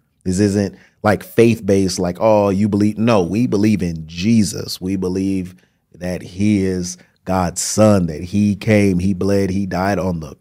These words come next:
cross, and he was resurrected on the third day. We believe in Jesus. Jesus is our guy. Jesus is, he is the, he is God. Like,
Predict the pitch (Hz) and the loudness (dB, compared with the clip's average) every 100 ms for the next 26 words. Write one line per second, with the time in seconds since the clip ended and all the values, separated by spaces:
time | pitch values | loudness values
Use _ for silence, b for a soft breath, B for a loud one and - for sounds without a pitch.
0 | - - - 98 107 - - - _ _ | -20 -20 -4 2 2 0 -14 -20 _ _
1 | _ _ _ _ 90 101 87 78 71 92 | _ _ _ _ -4 -2 -2 -8 -2 4
2 | 117 113 107 90 101 98 92 87 98 92 | 6 6 4 2 0 0 -2 0 0 0
3 | 87 90 82 107 101 92 98 85 80 78 | 0 -2 0 0 2 2 0 0 -2 -6
4 | 78 82 85 104 104 92 92 95 71 - | -10 -4 2 4 4 4 2 2 0 -10
5 | - - _ _ _ _ _ _ _ _ | -12 -16 _ _ _ _ _ _ _ _
6 | _ _ _ _ _ _ _ _ _ 78 | _ _ _ _ _ _ _ _ _ -10
7 | 85 117 123 123 110 120 110 104 104 95 | 4 8 8 6 4 4 6 6 6 4
8 | 95 80 71 - - 104 110 113 101 107 | -2 -4 -10 -12 -2 0 2 2 2 0
9 | 98 - 95 110 117 113 113 - 107 107 | 0 -4 0 4 6 6 4 0 -4 0
10 | 98 135 120 139 - 80 - _ _ _ | 4 4 6 2 0 -8 -10 _ _ _
11 | _ _ _ _ _ _ 90 80 65 | _ _ _ _ _ _ -6 -6 -8